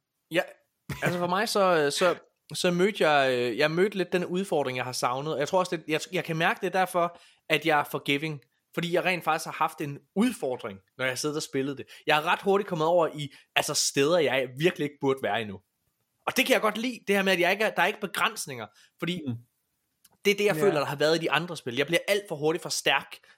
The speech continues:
Speaker 1: med mine Pokémons og så videre. Og så også det med, at man, man spiller med en masse, øh, altså, dårlige Pokémoner, jeg ikke aner, hvem er, ikke? Altså sådan, man sidder, jeg, det, det, jeg, det eneste Google, jeg har lavet, det har været på at se, hvornår udvikler den her Pokémon sig.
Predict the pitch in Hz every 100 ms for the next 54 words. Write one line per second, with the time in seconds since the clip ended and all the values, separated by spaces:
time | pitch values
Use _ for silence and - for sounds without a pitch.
0 | - 143 143 127 135 135 110 104 - 113
1 | 120 113 120 131 165 165 165 151 139 127
2 | 120 - - - 127 - - 147 151 165
3 | 139 120 120 123 135 151 120 113 110 -
4 | 113 120 - 107 135 131 123 123 120 107
5 | 104 117 - 139 123 127 117 113 107 117
6 | 156 123 131 131 127 117 120 156 139 -
7 | - - - 139 156 - - 180 - 147
8 | 156 165 185 190 190 214 220 196 - 175
9 | 170 185 160 156 165 143 135 156 160 -
10 | - 175 156 151 147 160 151 165 135 139
11 | 151 165 160 160 175 180 165 156 143 151
12 | 151 143 135 160 170 156 127 120 -